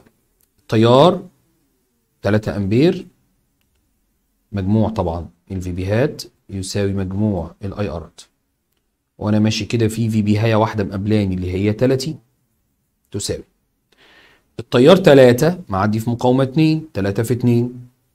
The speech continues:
يديني ستة. وأنا مكمل كده في هذا المسار، الأي واحد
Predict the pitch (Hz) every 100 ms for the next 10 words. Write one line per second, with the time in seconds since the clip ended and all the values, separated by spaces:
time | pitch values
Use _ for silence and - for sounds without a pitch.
0 | _ _ _ _ - 82 85 95 104 113
1 | - - _ _ - - 151 147 143 120
2 | _ _ _ _ _ _ _ _ _ _
3 | _ _ _ _ _ _ _ _ 76 90
4 | 101 120 117 117 131 127 123 120 127 117
5 | - 123 120 107 107 107 104 110 110 107
6 | 107 107 107 107 107 - _ _ _ _
7 | _ - 107 95 147 190 190 196 196 196
8 | 196 202 202 196